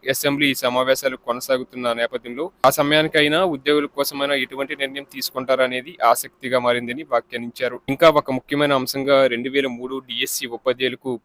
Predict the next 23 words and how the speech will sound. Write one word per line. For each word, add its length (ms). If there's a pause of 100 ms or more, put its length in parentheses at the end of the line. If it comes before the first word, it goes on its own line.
పాత 240
పెన్షన్ 380
విధానం 420
వర్తింప 320
చేయాలని 400
డిమాండ్ 440
చేశారు. 300 (460)
రెండు 200
వేల 180
మూడు 340
డిఎస్సి 500
నోటిఫికేషన్ 580
ద్వారా 240
ఎంపికైన 460
ఉపాధ్యాయులకు 640 (580)
పాత 320
పెన్షన్ 480 (100)
అమలు 220
చేయాలని 520 (180)
రెండు 200
వేల 160
మూడు 380
డిఎస్సి 520